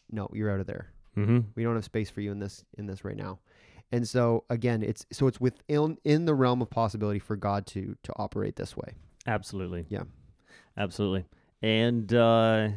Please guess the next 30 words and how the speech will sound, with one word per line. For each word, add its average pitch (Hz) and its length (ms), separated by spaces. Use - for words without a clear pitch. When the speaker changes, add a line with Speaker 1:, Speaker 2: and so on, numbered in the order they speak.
Speaker 2:
and, 123 160
and 131 160
so 131 280
the 120 140
question 143 380
then, 120 180
I 120 100
think, 113 180
is 104 80
gonna 113 180
be, 101 300
"Well, 113 240
am 110 80
I 107 100
sick 131 320
because 117 280
I'm 98 120
sick? 95 540
Speaker 1:
<laughs> - 40
Right. - 400
Speaker 2:
Or 117 180
am 120 100
I 117 80
sick 123 320
because 113 260
of 98 100
sin?" - 480
Ask 117 180
God. 143 200
Speaker 1:
Yeah. 107 160